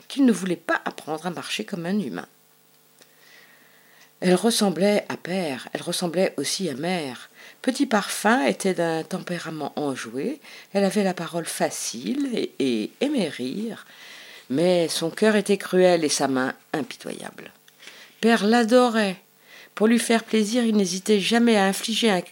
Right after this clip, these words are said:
châtiment à Septième Frère. Petit Parfum avait deux ans de plus que Septième Frère. Elle était née après les jumeaux Cinquième Frère et Sixième Frère.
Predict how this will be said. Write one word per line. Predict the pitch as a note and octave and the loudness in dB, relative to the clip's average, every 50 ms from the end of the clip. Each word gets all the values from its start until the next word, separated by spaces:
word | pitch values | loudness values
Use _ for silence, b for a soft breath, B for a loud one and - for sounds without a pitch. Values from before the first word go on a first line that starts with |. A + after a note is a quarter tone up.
| - - | -12 -6
châtiment | - - - A#3+ A#3 A#3 - - G#3+ G#3+ A3+ C4 D4 C#4+ | -2 0 2 2 2 0 0 0 2 2 2 0 0 -2
à | A#3 C#3+ | -4 -4
Septième | - - D#3 D3+ - - C#3+ C3+ | -4 -6 -8 -6 -6 -6 -6 -6
Frère. | - - - B2 A#2 E2+ - - - - _ _ B B B B B B B B B B B B B | -10 -12 -12 -12 -12 -12 -14 -16 -18 -20 _ _ B B B B B B B B B B B B B
Petit | - A3 A3 - - G#3+ | -2 -2 0 0 -4 -4
Parfum | - G#3+ G3+ - - - - G#3+ G#3+ - | -2 -2 -2 -2 -4 -2 -2 -2 -2 -2
avait | - E3+ D3+ D3 D#3+ C#3+ | -4 -6 -4 -4 -6 -6
deux | C#3+ D3 - - A#3+ A#3 G3 D#3 - G#3 | -6 -6 -4 -2 0 0 0 0 0 0
ans | G#3+ G#3 | 0 0
de | F#3+ E3 | -2 -4
plus | D3+ - - - E3 D3+ B2+ - - | -8 -10 -12 -10 -8 -8 -8 -8 -8
que | - C#3+ | -10 -10
Septième | - - C#3 B2 - - B2+ A2+ | -8 -6 -6 -8 -8 -10 -10 -10
Frère. | A#2+ - - - G#2 - G1+ - - - - - B B B B B B B B B B | -12 -14 -14 -12 -12 -10 -10 -12 -14 -16 -20 -20 B B B B B B B B B B
Elle | E3+ F#3 | 0 0
était | G#3 G3+ - A3+ A3 | 2 4 4 4 6
née | G3 F#3 F3+ | 6 6 4
après | F3 E3+ - - A#3+ B3+ | 2 2 0 -2 -2 0
les | B3 A3+ | 2 0
jumeaux | G3 D#3+ E3 F#3 F#3 F3+ F#3 G3+ A3+ | 0 0 0 0 2 2 2 2 2
Cinquième | G#3+ - - - F#3 F3+ - - - - D#3 D3 D3 | 0 0 0 0 0 -2 -2 -6 -4 -2 -2 -2 -2
Frère | C3+ - - - A2 G#2+ G#2+ G#2+ G#2+ A#2+ | -6 -10 -10 -8 -6 -4 -4 -6 -6 -10
et | B2+ | -10
Sixième | - - - G3+ G3+ G3 G#3+ G#3+ G3 | -8 -4 -4 -2 0 0 0 0 -2
Frère. | - - - G#3+ A3+ A#3 A3+ - | -4 -6 -4 -2 -2 -2 -4 -6